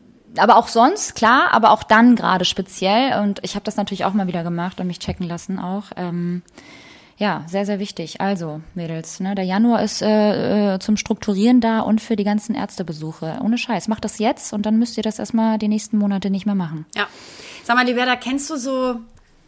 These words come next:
Speaker 2: ich hatte das jetzt, weil du vorhin meintest, du bist gerade so ein bisschen down und kannst dich nicht so
Speaker 1: Ja.
Speaker 2: richtig motivieren. Hast du schon mal so ein Anxiety-Gefühl gehabt, dass man etwas vergessen hätte oder dass man noch unbedingt etwas erledigen müsste, obwohl es nichts
Speaker 1: Mhm.
Speaker 2: gibt?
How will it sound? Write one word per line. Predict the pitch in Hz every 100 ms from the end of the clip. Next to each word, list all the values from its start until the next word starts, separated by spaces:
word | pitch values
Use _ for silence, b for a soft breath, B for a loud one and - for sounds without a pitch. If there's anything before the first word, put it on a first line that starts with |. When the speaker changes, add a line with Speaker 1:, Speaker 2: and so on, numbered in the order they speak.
| _ -
Speaker 2:
ich | -
hatte | 247 254
das | 233
jetzt, | 233 214
weil | 220
du | 208
vorhin | 202 220 214 220
meintest, | 202 190 220 -
du | 196
bist | 202 -
gerade | 196 190
so |
ein | 190
bisschen | 196 196 175
down | 175 185 220 247 233
und | 190 185
kannst | - 208
dich | 202
nicht | 208
so | 220
Speaker 1:
Ja. |
Speaker 2:
richtig | 208 190 185
motivieren. | 202 208 170 202 247 247 B B B
Hast | - 214 -
du | 254
schon | 285 285
mal | 254
so | 214
ein | 226
Anxiety-Gefühl | 190 196 185 190 254 262 233 262
gehabt, | 254 247 247 254 -
dass | 220 226
man | 220 214 214 b b b b
etwas | 220 226 226 -
vergessen | 185 - 214 226 262
hätte | 233 262 262 247
oder | 214
dass | 208 208
man | 208
noch | 208 -
unbedingt | 226 233 226 214
etwas | - 208 -
erledigen | 196 190 220 254 262 254
müsste, | 269 - 285 311 349 -
obwohl | 190 190 226
es | 226
nichts | 214 208 202
Speaker 1:
Mhm. | 190
Speaker 2:
gibt? | 220 359 -